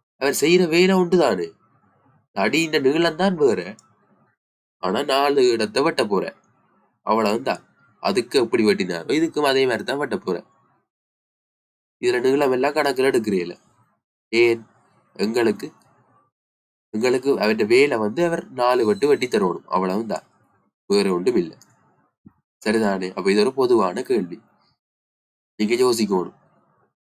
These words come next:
பத்து மீட்டருக்கு இவ்வளவு வேண்டா, இருபது மீட்டருக்கு இவ்வளவு வேண்டு பெருக்கி கொடுக்குறேன் இல்லையா? நாங்க வீணா தான் முதலாவது எடுத்த உடனே நாலு வெட்டு அறுபது ரூபாண்டா, ஒரு வெட்டு பதினஞ்சு ரூபான்னு கண்டது. அதெல்லாம் காணவே தேவையில்லை. சரிதானே மாணவர்களே?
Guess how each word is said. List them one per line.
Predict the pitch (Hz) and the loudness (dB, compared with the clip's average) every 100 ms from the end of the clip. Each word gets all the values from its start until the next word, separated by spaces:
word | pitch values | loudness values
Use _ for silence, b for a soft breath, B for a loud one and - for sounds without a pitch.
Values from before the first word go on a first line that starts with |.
| - | -6
பத்து | 107 127 | -4 -2
மீட்டருக்கு | 123 113 110 107 107 | -2 0 0 -2 -2
இவ்வளவு | 104 104 104 98 | -2 0 0 -2
வேண்டா, | 95 113 | -2 0
இருபது | 123 120 113 | 2 2 2
மீட்டருக்கு | 110 104 101 | 0 0 0
இவ்வளவு | 104 104 | 0 0
வேண்டு | 95 113 | -2 -2
பெருக்கி | 120 117 117 | -2 -2 0
கொடுக்குறேன் | 117 104 95 87 | -2 0 -2 -2
இல்லையா? | 85 117 143 _ _ _ _ _ _ _ _ _ _ | -2 -4 -4 _ _ _ _ _ _ _ _ _ _
நாங்க | 107 110 | 0 2
வீணா | 107 135 131 | 4 4 4
தான் | 120 143 | 0 -2
முதலாவது | 143 127 120 113 107 | 0 2 2 4 4
எடுத்த | 101 117 123 | 2 2 2
உடனே | 104 101 135 _ | 2 -2 -8 _
நாலு | 107 107 117 | -2 0 2
வெட்டு | 107 104 | 0 0
அறுபது | 98 101 101 | 0 2 2
ரூபாண்டா, | 95 92 87 95 | 2 -2 -2 -2
ஒரு | 117 | 0
வெட்டு | 113 95 95 | 2 0 -2
பதினஞ்சு | 107 107 101 | 0 0 0
ரூபான்னு | 95 90 95 | -2 -4 -6
கண்டது. | 98 90 82 - _ _ _ _ _ _ _ | -6 -6 -10 -12 _ _ _ _ _ _ _
அதெல்லாம் | 95 107 123 127 | -2 0 0 0
காணவே | 123 123 110 117 | 0 2 0 2
தேவையில்லை. | 127 110 92 82 80 _ _ _ _ _ _ _ _ _ _ _ _ - | 2 2 0 -4 -14 _ _ _ _ _ _ _ _ _ _ _ _ -8
சரிதானே | 127 139 139 120 | 0 2 2 2
மாணவர்களே? | 113 110 101 92 | 0 0 -2 -4